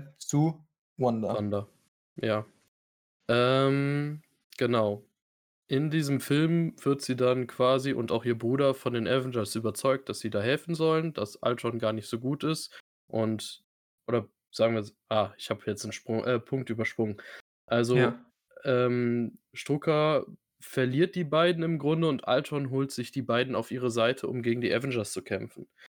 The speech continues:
Speaker 2: Das sieht man auch in einem Kampf, wo Wan-, Wanda durch ihre Kräfte, sie hat magische Kräfte, womit sie die,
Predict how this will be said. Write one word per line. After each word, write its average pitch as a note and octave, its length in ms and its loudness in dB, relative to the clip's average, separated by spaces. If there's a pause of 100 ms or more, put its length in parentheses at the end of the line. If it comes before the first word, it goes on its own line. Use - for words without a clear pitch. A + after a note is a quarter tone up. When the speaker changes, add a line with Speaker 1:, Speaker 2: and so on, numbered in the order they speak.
(280)
Speaker 2:
Das - 160 -2
sieht C#3+ 200 -6
man C3 120 4
auch B2+ 140 2
in B2 140 -2
einem C#3 320 2
Kampf, E3+ 560 0 (800)
wo C3 420 4
Wan-, C#3+ 380 2
Wanda D#3+ 600 2 (200)
durch C3+ 360 -2
ihre C3+ 600 0 (120)
Kräfte, F#3 720 0
sie B2 120 -2
hat A#2 140 -4
magische C#3 460 0
Kräfte, D3+ 400 -4
womit C3 260 0
sie C3+ 180 -6
die, C3 260 0